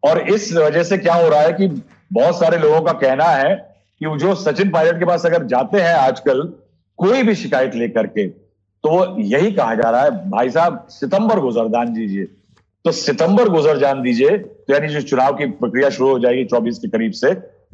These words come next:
तो कुल मिलाकर के मैं कहूंगा कि ये जो भारत जोड़ो यात्रा है राहुल गांधी की, इसका एक डायरेक्ट फॉलोआउट या एक कोरिलेटेड इवेंट जो होने वाला है, वो कांग्रेस अध्यक्ष का होने वाला है।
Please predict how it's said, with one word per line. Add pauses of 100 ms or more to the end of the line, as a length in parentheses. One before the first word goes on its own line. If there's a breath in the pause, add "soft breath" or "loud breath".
(140)
तो
कुल
मिलाकर
के
मैं
कहूंगा
कि
ये
जो
भारत
जोड़ो
यात्रा
है
राहुल
गांधी
की, (480)
इसका
एक
डायरेक्ट
फॉलोआउट
या
एक (760)
कोरिलेटेड
इवेंट
जो
होने
वाला
है, (200)
वो
कांग्रेस
अध्यक्ष
का
होने
वाला
है।